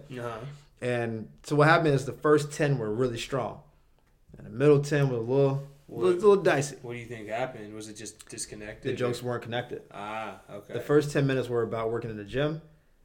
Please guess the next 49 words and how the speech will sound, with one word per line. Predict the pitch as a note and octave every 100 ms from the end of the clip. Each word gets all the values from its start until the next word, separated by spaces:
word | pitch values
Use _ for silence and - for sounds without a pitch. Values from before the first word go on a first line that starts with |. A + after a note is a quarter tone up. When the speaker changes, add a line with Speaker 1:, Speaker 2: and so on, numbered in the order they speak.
| _ _ -
Speaker 2:
and | A#2+
it's | A2+
two | - - D#3+ D3+
separate | - D3+ D3 C3+ A2+
five-minute | - C3 B2+ B2 B2 A#2+ A2 C3
bits | A#2+ - -
that | A2+ A2+
I |
had | A2 -
perfected, | - B2 A#2+ A2 -
Speaker 1:
Mm-hmm. | A#2+ G#2+ G2+ G2 _ _ _ -
Speaker 2:
but | D3
both | D#3 D#3+
were | D3 C3
about | B2+ B2
the |
gym. | A#2 D#3+ A2 - - -
Speaker 1:
Yeah. | G#2 D#2
Speaker 2:
So | - D3 C3
they | C3 C3+
felt | C#3 F#3 F3 C3+
like | B2 A#2+
it | B2
was | A#2
one | A2+ C3 C3 A#2+ A2 - -
long, | B2 B2 A#2 A#2+
good | A#2
joke. | A2 A#2 G#2+ - -
Speaker 1:
Gotcha. | A2 F#2 - - -
Speaker 2:
But | C#3
it | D3
really, | F3 E3 D3
they | C3 D#3
were | D3+ C#3+ - - _ _ _ - -
written | B2 A#2+ A#2+ A#2+ -
two | D#3 D3
years | C3+ A#2+
apart. | A#2 B2+ G#2+ G#2+
It |
just, | A#2 B2+ - B2+
you | C3
don't | A#2+
know | A2 G#2+
when | G#2+
jokes | A#2 G#2+
are | A2
written | G2+
on | G2+
stage. | - G#2+ -